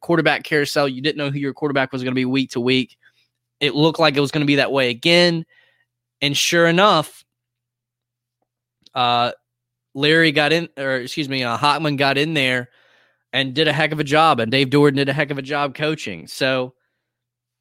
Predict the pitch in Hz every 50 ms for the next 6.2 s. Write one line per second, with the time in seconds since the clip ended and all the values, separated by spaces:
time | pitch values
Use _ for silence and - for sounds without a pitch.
0 | _ _ - 175 185 165 - 180 170 - - - 175 165 160 135 - - _ _
1 | _ _ - - - - 175 170 165 - - - 156 135 147 143 143 135 131 123
2 | 143 139 135 131 127 120 - - 131 123 123 117 - 123 117 107 92 120 123 120
3 | 113 107 117 - _ _ _ _ _ _ _ _ _ _ _ _ _ _ _ _
4 | _ _ _ _ _ _ _ _ _ - 151 156 160 160 139 139 127 120 123 127
5 | 139 139 139 139 131 - - - - 147 135 123 120 123 120 110 120 120 117 107
6 | 110 120 123 123